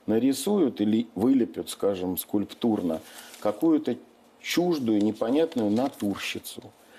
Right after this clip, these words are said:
посадят на руки ей чуждого и непонятного младенца, ни на кого не похожего, и скажут, что это Богородица, то народ не поверит. А знаете почему?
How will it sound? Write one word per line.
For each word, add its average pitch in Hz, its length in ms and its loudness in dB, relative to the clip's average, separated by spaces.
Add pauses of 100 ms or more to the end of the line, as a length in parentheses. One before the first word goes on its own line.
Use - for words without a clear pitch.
(180)
посадят 160 580 -2
на 139 200 2
руки 127 300 -2
ей 113 320 2
чуждого 135 520 0
и - 20 2
непонятного 120 680 0
младенца, 92 800 -2
ни 107 80 0
на 113 160 0
кого 110 260 0
не 98 120 0
похожего, 85 640 -6 (420)
и 117 80 2
скажут, 143 380 0
что 147 120 0
это 139 140 -2
Богородица, 139 1040 -2 (340)
то 123 140 2
народ 151 400 2
не 143 140 2
поверит. 139 720 0
А 90 100 -2
знаете 170 280 -2
почему? 104 540 -2